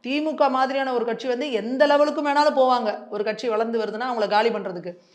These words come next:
அப்போ இந்த மாதிரி ஒரு கட்சி சப்போர்ட் எடுத்து, அவங்களும் ப்ராப்பரான எம் எல் ஏ சீட்ஸ் எல்லாம் வாங்கி, ஏன்னா அவங்களோட கட்சி நிர்வாகிகளுக்குமே யாருக்குமே இன்னும் அந்த அரசியல் அனுபவம் எதுவுமே இல்ல. அந்த கரூர் விவகாரத்திலே நமக்கு தெரிஞ்சது, ஒரு சாதாரண ஒரு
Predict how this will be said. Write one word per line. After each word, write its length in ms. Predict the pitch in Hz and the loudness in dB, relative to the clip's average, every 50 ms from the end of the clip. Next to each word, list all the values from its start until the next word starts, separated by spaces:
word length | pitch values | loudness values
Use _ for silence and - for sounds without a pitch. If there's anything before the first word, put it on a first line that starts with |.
| _ _ _ - | _ _ _ -6
அப்போ 280 | - 220 - 330 330 | -6 -4 0 0 0
இந்த 200 | 302 262 240 269 | 0 -2 -2 -2
மாதிரி 320 | 262 277 285 302 320 320 320 | 0 2 2 2 2 2 0
ஒரு 120 | 294 277 | 0 0
கட்சி 220 | 262 240 - 294 | 0 -2 -2 -4
சப்போர்ட் 400 | 269 - 240 202 - 240 233 233 | -4 -4 -4 -2 0 0 0 0
எடுத்து, 640 | 202 196 208 233 233 - 262 285 269 - - - - _ | 0 0 -2 -2 -2 -2 -2 -2 -4 -6 -16 -20 -10 _
அவங்களும் 420 | 202 202 220 269 285 311 320 311 | 0 0 0 2 0 0 0 2
ப்ராப்பரான 440 | 294 254 247 247 254 254 247 247 262 | 4 4 4 4 4 0 0 0 0
எம் 160 | 247 233 233 | -2 -2 -2
எல் 80 | 240 240 | -2 -2
ஏ 60 | 240 | -2
சீட்ஸ் 240 | 233 233 233 226 - | -2 -4 -6 -6 -4
எல்லாம் 240 | 214 196 202 208 185 | -4 -2 -2 -2 -2
வாங்கி, 480 | 185 185 196 208 202 208 233 240 - - - _ - | -4 -6 -6 -6 -8 -10 -12 -12 -14 -18 -16 _ -4
ஏன்னா 120 | 262 302 285 262 | 0 2 2 2
அவங்களோட 340 | 262 294 302 320 320 302 294 | 2 0 2 4 4 6 6
கட்சி 340 | 269 269 269 277 320 294 277 | 4 2 2 0 -2 -2 0
நிர்வாகிகளுக்குமே 560 | 262 262 285 277 277 262 254 254 262 254 277 | 2 4 4 4 4 4 2 2 0 0 0
யாருக்குமே 460 | 277 262 240 240 240 247 240 247 302 | 0 2 2 2 2 0 -2 -2 -2
இன்னும் 180 | 311 294 302 294 | -2 -2 -2 -2
அந்த 160 | 269 247 240 | 0 2 2
அரசியல் 320 | 226 226 247 240 - 262 240 | 2 2 0 -2 0 2 2
அனுபவம் 300 | 233 226 226 233 240 240 | 2 4 4 2 2 2
எதுவுமே 580 | 226 208 220 233 233 233 240 240 240 233 208 | 0 -2 -2 -2 -4 -4 -4 -4 -4 -4 -4
இல்ல. 400 | 202 214 220 226 233 269 - - - - - - | -4 -4 0 2 2 2 2 0 -6 -16 -4 2
அந்த 220 | - 220 233 233 233 | 2 4 4 4 4
கரூர் 360 | 233 240 233 254 294 311 294 | 4 6 6 6 6 4 4
விவகாரத்திலே 480 | 269 254 262 254 262 254 247 254 269 | 2 2 4 6 4 4 4 4 2
நமக்கு 320 | 262 262 233 220 220 202 214 | 0 0 0 -2 -2 -2 -2
தெரிஞ்சது, 380 | 214 226 214 226 226 262 302 - - - - - | -2 -4 -4 -4 -4 -4 -4 -6 -10 -18 -12 -6
ஒரு 320 | - 208 214 214 208 208 | -2 2 4 4 4 4
சாதாரண 640 | 208 226 208 214 233 233 247 262 269 285 302 311 302 | 4 6 8 8 8 10 10 8 8 8 6 4 4
ஒரு 240 | 277 262 240 233 | 6 6 8 8